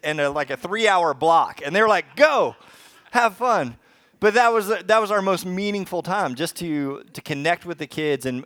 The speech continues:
and my absolute favorite piece is the Hacienda of Hope is kinda divided up into, uh, think four houses, four haciendas, about ten kids per house. And, uh, each house has its own set of house parents that, that, um,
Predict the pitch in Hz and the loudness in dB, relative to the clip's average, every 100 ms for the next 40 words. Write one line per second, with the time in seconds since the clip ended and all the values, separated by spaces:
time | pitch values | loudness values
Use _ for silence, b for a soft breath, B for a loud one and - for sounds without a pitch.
0 | - 139 180 190 208 - 196 151 - 147 | -8 0 0 2 -2 -2 -6 -8 -4 -4
1 | 135 123 - 135 120 113 110 107 101 107 | -4 -6 -8 -10 -10 -10 -8 -8 -10 -14
2 | - _ _ 123 170 180 190 160 135 147 | -20 _ _ -4 -2 -2 -2 -4 -2 -4
3 | 127 120 113 B B B B - 233 208 | -2 -6 -6 B B B B -6 -4 -2
4 | 160 160 147 143 139 123 117 - 131 117 | 2 2 2 -2 0 0 0 -2 -2 -2
5 | 113 - - 160 - 180 170 165 - 143 | -2 -6 -8 -8 -8 -6 0 0 0 0
6 | 139 131 139 131 - - 156 139 143 135 | 0 -2 -4 -4 -6 -6 -4 0 0 -2
7 | 127 127 127 127 123 117 123 131 - - | -6 -8 -2 0 0 -2 -2 -2 -4 -10
8 | 175 170 - 135 123 - 127 117 120 110 | -10 -8 -6 -6 -8 -12 -10 -6 -4 -4
9 | - B B B B - 135 135 131 120 | -6 B B B B -4 -2 0 0 0
10 | 117 160 175 165 151 147 135 127 120 - | -2 -8 -6 -2 -2 -2 -4 -6 -10 -6
11 | 135 151 147 135 120 127 127 - 131 123 | -4 -4 -4 -4 -4 -4 -6 -8 -8 -8
12 | 117 123 120 - 131 120 123 113 110 107 | -6 -8 -8 -10 -16 -6 -2 0 0 -2
13 | 104 | -6